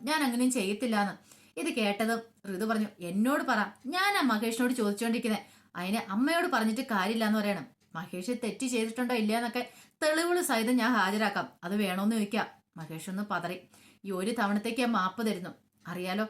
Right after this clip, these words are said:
അത് മഹേഷിന്റെ ബാമിലി ഉണ്ടല്ലോ എന്ന് കരുതിയിട്ട് മാത്രമാ. പക്ഷെ ഇനി ഇങ്ങനെയൊന്ന് ആവർത്തിച്ചിട്ടുണ്ടെങ്കിൽ മഹേഷ് കമ്പനിയിൽ ഉണ്ടാവില്ല,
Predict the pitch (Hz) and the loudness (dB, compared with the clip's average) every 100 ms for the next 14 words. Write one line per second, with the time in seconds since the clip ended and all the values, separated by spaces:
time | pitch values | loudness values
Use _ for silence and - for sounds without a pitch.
0 | - - 294 320 269 240 247 262 262 240 | -6 -4 0 2 2 2 0 2 2 4
1 | 202 202 240 262 226 233 247 254 247 208 | 4 4 2 2 0 0 2 2 0 0
2 | 226 240 202 175 - 233 202 - _ _ | 0 2 2 0 0 0 0 -4 _ _
3 | _ _ 180 196 180 - - 311 359 302 | _ _ -10 -8 -10 -12 -14 -6 -2 2
4 | 262 262 262 214 214 247 254 233 226 233 | 4 4 4 2 2 -2 -4 -2 0 0
5 | 220 - _ 170 180 196 202 247 190 175 | -2 -8 _ -10 -6 -6 -4 -4 -4 -2
6 | 190 240 240 202 220 | -2 0 2 2 2